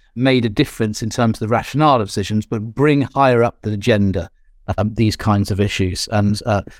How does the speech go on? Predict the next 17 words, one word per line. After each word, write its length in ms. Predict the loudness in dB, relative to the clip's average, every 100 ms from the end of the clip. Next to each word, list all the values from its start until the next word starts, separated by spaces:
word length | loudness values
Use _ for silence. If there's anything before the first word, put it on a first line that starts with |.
| -10
this 180 | -4 -2
decision 500 | 0 2 2 2 2
is 160 | 0 -2
a 40 |
further 280 | -2 0 2
illustration 480 | 0 0 0 0 -2
of 80 | 2
that, 200 | 2 0
and 140 | -2
say 160 | 0 0
it's 100 | 2
an 80 | 2
interesting 640 | 2 0 -2 0 2 0 -6 -20 -8
read. 420 | 0 2 2 0 -2
Um, 340 | 2 2 2 0
and, 400 | 2 2 0 -2
um, 240 | -2 -2